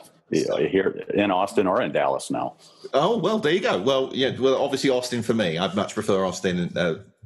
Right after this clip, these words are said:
Speaker 2: 'cause it's the Uber would be cheaper. So, uh, Joe, not everyone, and I know I, I'm even shocked saying this, not everyone knows who you are.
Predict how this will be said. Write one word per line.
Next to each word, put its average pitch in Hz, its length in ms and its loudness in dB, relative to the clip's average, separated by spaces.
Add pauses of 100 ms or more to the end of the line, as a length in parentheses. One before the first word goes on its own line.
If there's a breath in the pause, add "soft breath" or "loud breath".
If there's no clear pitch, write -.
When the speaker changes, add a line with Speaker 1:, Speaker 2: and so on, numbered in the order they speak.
(140)
Speaker 2:
'cause - 160 2
it's 107 200 -6
the 113 80 4
Uber 104 300 2
would 98 140 0
be 92 100 -4
cheaper. - 380 -2 (500 loud breath)
So, 160 480 2
uh, 147 140 4
Joe, 170 320 2
not 190 340 -2
everyone, 127 800 0 (220)
and 131 120 4
I 127 80 2
know 127 220 2
I, 131 220 2
I'm 135 240 2
even 113 180 0
shocked - 320 -2
saying 110 300 0
this, 95 200 -2
not 135 220 0
everyone 101 540 0
knows 90 260 -2
who - 140 -4
you 82 280 -4
are. - 320 -8